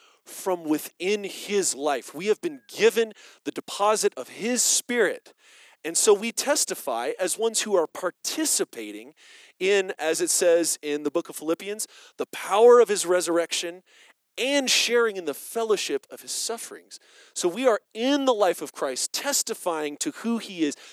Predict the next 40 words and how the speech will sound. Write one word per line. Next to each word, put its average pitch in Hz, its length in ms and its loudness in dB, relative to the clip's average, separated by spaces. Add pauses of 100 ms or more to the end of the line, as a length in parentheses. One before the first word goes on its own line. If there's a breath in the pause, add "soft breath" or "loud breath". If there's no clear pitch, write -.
(140 loud breath)
testifying 226 540 0
to 180 100 -2
the 160 80 0
fact 175 260 -4
that 156 120 -6
he 214 180 -8
is 185 180 0
who 180 80 -12
he 160 160 -16
says 196 300 -4
he 139 160 -8
is 117 180 -8 (320 soft breath)
in 254 140 -2
the 269 60 6
world 254 220 10
today. 247 380 2 (260 loud breath)
You 254 200 4
and 233 100 4
I 240 160 2
are 170 120 4
doing 190 360 0
that. 117 320 -6
When 190 160 0
we 208 160 -2
live 240 640 2 (320 loud breath)
according 214 540 4
to 170 120 -2
the 160 80 6
way 196 480 6 (240 loud breath)
that 151 140 -4
Jesus 220 600 0
lays 170 240 0
out 160 140 0
for 160 260 0
us 160 180 -2
to 160 100 -8
live, 120 360 -6 (480 loud breath)
by 214 300 4
his 214 320 -4
power, 110 480 -8